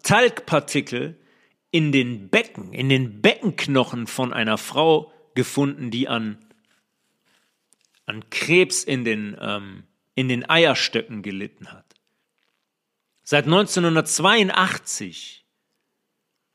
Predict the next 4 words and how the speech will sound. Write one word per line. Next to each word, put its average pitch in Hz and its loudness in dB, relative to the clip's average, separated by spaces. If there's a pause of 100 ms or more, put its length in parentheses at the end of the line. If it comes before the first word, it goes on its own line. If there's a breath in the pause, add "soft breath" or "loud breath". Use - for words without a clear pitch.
(800)
ist - 0
klar, 139 0 (480)
dass 143 4
dieses 117 -4